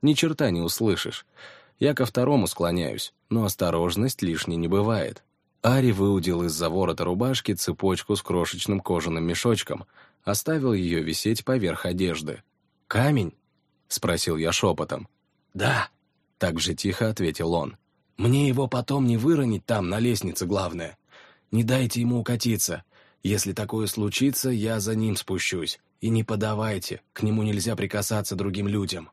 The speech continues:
«Понял». И револьвер он не забыл, что радует. Вижу ручку кольта тридцать восьмого калибра. Самый правильный ствол ему Сингер подобрал. Когда придут немцы? Заранее? Или наоборот позже,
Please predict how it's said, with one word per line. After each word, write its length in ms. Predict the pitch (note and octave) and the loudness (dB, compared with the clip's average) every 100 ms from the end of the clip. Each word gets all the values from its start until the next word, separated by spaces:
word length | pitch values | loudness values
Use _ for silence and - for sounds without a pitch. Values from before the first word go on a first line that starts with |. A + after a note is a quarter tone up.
| _ _ _ _ - | _ _ _ _ 0
«Понял». 420 | G2+ F2+ D#2+ - _ _ _ _ _ | 2 2 -4 -8 _ _ _ _ _
И 100 | G#2+ | 4
револьвер 520 | G2+ G2+ G2+ C#3 C#3 | 4 4 4 2 2
он 140 | F2 E2 | 2 0
не 80 | |
забыл, 380 | D#2+ G2+ A#2 E2+ | 0 0 2 0
что 220 | - F#2 | 0 0
радует. 480 | G2+ G#2 D2 C2+ - _ - | 2 0 -2 -8 -10 _ 2
Вижу 400 | G#2+ C3 A2 G2+ | 4 6 4 2
ручку 380 | A2+ - F#2+ | 2 0 -4
кольта 440 | E2+ A#2 A#2 G#2 F#2+ | 0 2 2 0 -2
тридцать 360 | G#2 G2+ G2 | 0 -2 -2
восьмого 420 | G2 F2 F#2+ E2+ D#2 | -2 0 0 0 0
калибра. 580 | F2+ F#2+ F2+ - - - _ | 0 0 -2 -4 -10 -12 _
Самый 400 | - C3+ B2 A#2 | 0 4 4 2
правильный 540 | A#2+ B2 A2 G#2 G2 | 2 2 2 2 2
ствол 400 | - G2+ B2+ B2+ | 0 0 2 2
ему 240 | E2 D#2+ E2 | 0 0 -2
Сингер 420 | - D#2+ D#2 - | -2 -4 -6 -6
подобрал. 600 | D#2 E2 E2 F2 C#2 - _ _ _ | -2 -2 0 -2 -4 -8 _ _ _
Когда 380 | - F#2+ F2+ C3 | -4 -2 2 2
придут 360 | - A2 G#2 G#2 | 2 0 0 2
немцы? 540 | G#2 F#2+ D#2 - - - _ _ | 4 4 0 -6 -8 -16 _ _
Заранее? 680 | - F#2+ E2+ A2+ C#3+ G2 D2 _ _ _ | -2 2 2 2 2 0 -4 _ _ _
Или 160 | B2+ C#3 | 2 6
наоборот 540 | C#3+ C3+ B2 A#2+ A#2 | 6 4 4 2 0
позже, 440 | - D3+ E2+ D2+ | 2 2 2 -2